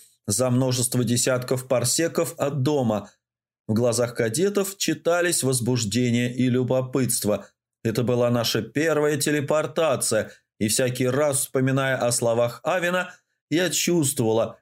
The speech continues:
как на меня накатывает волнение. Видя, что заниматься с нами сегодня толку нет – и что мысли каждого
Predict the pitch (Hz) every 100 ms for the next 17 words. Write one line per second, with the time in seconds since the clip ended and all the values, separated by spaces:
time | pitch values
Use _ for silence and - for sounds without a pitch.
0 | _ - 117 - 107 104 107 113 185 180
1 | 175 160 - 143 139 139 143 135 123 127
2 | 131 110 104 95 98 95 - _ _ _
3 | _ _ _ _ _ _ _ _ 104 202
4 | 135 117 117 110 117 120 120 117 123 117
5 | 123 120 120 - 120 117 104 113 117 110
6 | 110 113 175 175 - _ _ _ _ -
7 | 196 196 180 160 190 202 170 156 - 160
8 | 147 131 143 135